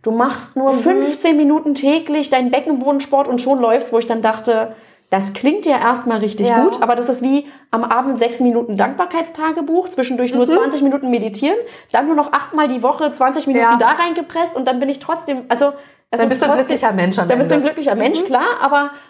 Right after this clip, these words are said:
Speaker 1: am Ende war's für mich dann trotzdem schon zu viel und ich hab mich nie,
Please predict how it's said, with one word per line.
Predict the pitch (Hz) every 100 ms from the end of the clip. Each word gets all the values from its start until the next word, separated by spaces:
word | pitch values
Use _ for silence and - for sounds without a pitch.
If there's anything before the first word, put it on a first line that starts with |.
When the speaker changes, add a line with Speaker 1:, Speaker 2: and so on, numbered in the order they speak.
| -
Speaker 1:
am | 233
Ende | 262 277
war's | 262 262
für | 233
mich | 294 381
dann | -
trotzdem | 269 285 403
schon | 330 269
zu | 247
viel | 247 - 277
und | 302
ich | 240
hab | 247
mich | 233 202
nie, | 247 277 381 381